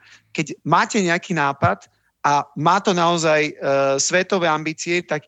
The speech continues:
ísť po tých zahraničných investoroch, naozaj spraviť top business plán a tak ďalej a pripraviť si to celé, ten pitch deck a títo ľudia naozaj to môžu byť aj tvoji mentori. A oni ti radia, oni takých firiem ako ty, oni,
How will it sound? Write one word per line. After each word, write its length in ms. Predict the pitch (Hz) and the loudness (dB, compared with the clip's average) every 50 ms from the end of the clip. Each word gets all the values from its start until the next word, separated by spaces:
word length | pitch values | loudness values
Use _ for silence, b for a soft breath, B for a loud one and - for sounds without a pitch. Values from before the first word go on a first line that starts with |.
| _ | _
ísť 200 | - 180 175 - - | -8 -6 -6 -6 -6
po 80 | 165 156 | -6 -6
tých 240 | - 165 139 143 | -6 -4 -2 -2
zahraničných 400 | 143 147 156 147 - - 147 139 | -2 -2 -4 -6 -8 -8 -10 -8
investoroch, 480 | 123 135 131 - - 135 127 156 170 - | -6 -6 -8 -6 -6 -6 -6 -6 -6 -4
naozaj 320 | 143 139 147 135 143 135 | -2 -2 -2 -2 -4 -8
spraviť 320 | - - 147 143 135 - - | -6 -4 -4 -4 -4 -4 -6
top 160 | 156 147 135 | -8 -6 -6
business 320 | 147 139 147 147 143 - | -8 -10 -10 -12 -12 -10
plán 240 | _ 139 139 135 135 | _ -4 -4 -2 -4
a 80 | 135 127 | -4 -8
tak 160 | - 147 127 | -10 -12 -10
ďalej 400 | 110 127 127 131 139 135 131 131 | -8 -4 -4 -2 -2 -2 -2 -4
a 40 | 123 B B B B B B B B B _ | -6 B B B B B B B B B _
pripraviť 440 | - 156 165 - 185 160 156 151 151 - | -4 -4 -2 0 0 0 0 0 -2 -4
si 80 | 175 | -6
to 160 | 160 - 156 - | -8 -8 -6 -4
celé, 400 | - 143 139 143 143 147 143 139 _ _ - | -2 -2 0 0 0 -2 -2 -6 _ _ -6
ten 160 | 151 147 139 | -6 -6 -6
pitch 240 | - 156 143 139 139 | -6 -6 -6 -4 -2
deck 240 | 160 160 165 - - | 0 -2 -2 -2 -4
a 320 | 127 131 131 131 131 131 - _ _ _ - | -4 -2 0 0 -2 -4 -6 _ _ _ -10
títo 240 | - 202 - - 196 | -10 -4 -2 0 0
ľudia 320 | 180 175 156 180 180 170 | 0 0 0 0 0 0
naozaj 400 | 165 160 170 180 170 180 170 165 | 2 2 2 2 0 0 -2 -4
to 80 | - 165 | -4 -6
môžu 240 | 165 165 156 156 | -6 -6 -6 -6
byť 100 | 156 165 165 160 | -4 -4 -4 -4
aj 80 | 156 | -4
tvoji 160 | - 156 160 | -6 -6 -4
mentori. 460 | 156 147 135 127 127 - 156 156 190 220 202 B B B B B B B | -4 -4 -4 -6 -4 -4 -4 -2 -2 -4 -6 B B B B B B B
A 80 | - 175 | 0 2
oni 160 | 190 220 196 | 2 2 0
ti 80 | - | 0
radia, 560 | 196 170 165 185 208 175 170 156 156 170 - - | 0 2 2 0 0 0 -2 0 0 0 -2 -2
oni 240 | 156 175 185 185 | -2 -2 -2 -2
takých 320 | - 190 202 - 233 196 - | -2 -4 -4 -4 -6 -8 -2
firiem 480 | - - 220 226 208 185 180 175 180 | 0 2 2 2 0 0 -2 -2 -4
ako 240 | 180 151 170 - 208 | -4 -6 -8 -8 -8
ty, 320 | - - - 196 202 220 202 b b b b b b - - - | -8 -6 -4 -4 -2 -4 -4 b b b b b b -14 -6 -2
oni, 240 | 226 233 247 247 220 | -2 0 0 0 0